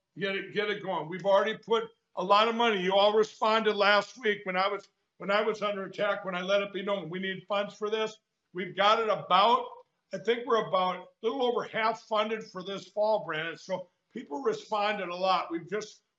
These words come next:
we've gotta get up those numbers. We've gotta get, uh, get some more of these devices. We put the down payments on. They're mass producing them right now. We need those.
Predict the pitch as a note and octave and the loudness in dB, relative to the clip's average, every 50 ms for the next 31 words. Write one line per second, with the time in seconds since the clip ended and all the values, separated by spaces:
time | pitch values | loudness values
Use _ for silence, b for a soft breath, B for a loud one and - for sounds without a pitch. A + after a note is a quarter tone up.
0 | _ F#3+ G3 F#3 D3 - G3+ G#3 A3 A#3 A#3 A#3 F3+ G#3 A3+ A3+ A3+ - G#3 G#3+ | _ -12 -12 -12 -2 2 4 6 6 6 4 2 2 0 0 0 2 4 4 2
1 | G#3+ G#3+ - - G3+ G3 F3+ - - F#3+ F#3+ F#3+ F#3+ F#3 G3 F#3+ E3+ - F3+ F#3+ | 2 2 -4 -6 -4 -4 -4 -6 -6 -4 -4 -4 -2 -4 -6 -8 -8 -8 -10 -12
2 | - - F#3 F#3+ F#3+ G3+ G3+ F3+ D3+ G3 G3 G3 - _ _ _ _ _ _ _ | -6 -4 -2 -2 0 -2 -2 -4 -4 -6 -6 -6 -8 _ _ _ _ _ _ _
3 | F3 F3 F3 F3 D#3 F#3 G3 G3 - - F#3 F3 F3+ F3+ F#3+ G#3 A3+ A#3 A3+ B3 | -6 -6 -6 -6 -6 -8 -8 -8 -8 -8 -8 -8 -4 -2 -2 0 0 0 0 -2
4 | B3+ A#3 F#3 - A#3 A3+ F3+ A3 A3 A3 A3 G#3+ G#3+ - G3 F#3 E3+ - F#3 F3+ | -6 -8 -6 -6 -6 -4 0 0 2 2 2 0 -2 -6 -8 -8 -8 -10 -10 -12
5 | - - G3+ G#3+ G#3 - G3 F3 G3+ G3 G3 G3 - - G3+ G3+ G3+ F#3+ - - | -8 -8 -8 -8 -8 -10 -10 -6 -4 -4 -4 -4 -6 -8 -8 -8 -8 -10 -8 -6
6 | G3+ G3+ F#3 F3 E3 D#3+ E3+ G3 G#3 G#3+ G#3+ - _ - G#3 F#3 G#3+ G#3 G3+ - | -6 -6 -6 -10 -12 -8 -8 -6 -6 -6 -8 -10 _ -20 -18 -18 -18 -18 -18 -20
7 | - G#3+ G3 G3 G3 F3+ F3+ F3+ F#3+ F#3+ F#3+ F3 F3+ F3+ F3+ F#3 F#3 F3+ - _ | -12 -8 -8 -8 -6 -6 -6 -6 -6 -8 -8 -8 -6 -4 -4 -4 -6 -8 -12 _
8 | _ _ _ _ - E3+ E3+ E3+ E3+ E3+ D#3+ - F#3+ G3 G#3 G#3+ G#3+ G#3+ G#3+ - | _ _ _ _ -10 -6 -4 -2 -2 -2 -2 0 0 2 4 4 2 0 0 -6
9 | - | -12